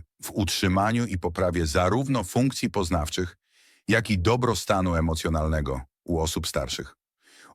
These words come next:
Ustanowienie rutyny, która obejmuje chodzenie spać wcześniej i zapewnienie odpowiedniej ilości spokojnego snu,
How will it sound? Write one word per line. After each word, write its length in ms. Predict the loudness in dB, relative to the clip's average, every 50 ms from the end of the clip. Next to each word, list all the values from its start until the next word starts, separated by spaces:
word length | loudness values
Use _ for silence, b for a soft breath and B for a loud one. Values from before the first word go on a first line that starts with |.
| B B
Ustanowienie 600 | 2 2 4 4 2 2 2 2 2 2 2 2
rutyny, 420 | 2 0 0 0 0 0 2 0
która 280 | -2 -2 -2 0 0 2
obejmuje 500 | 2 2 2 2 2 2 2 0 0 -2
chodzenie 460 | -2 -2 -2 0 0 0 0 0 -2
spać 340 | -4 -4 -2 -2 -2 -2 -4
wcześniej 580 | -4 -2 -2 -2 -2 -2 -2 -2 -2 -2 -2 -4 b b b b b b b b
i 80 | 2
zapewnienie 600 | 2 2 2 2 2 2 2 2 2 2 2 0
odpowiedniej 560 | 0 -2 -2 -2 -2 0 0 0 0 0 0
ilości 400 | 0 0 0 0 0 -2 -4 -6
spokojnego 560 | -6 -4 -4 -2 0 0 0 0 0 0 0 -2
snu, 300 | -2 0 0 0 0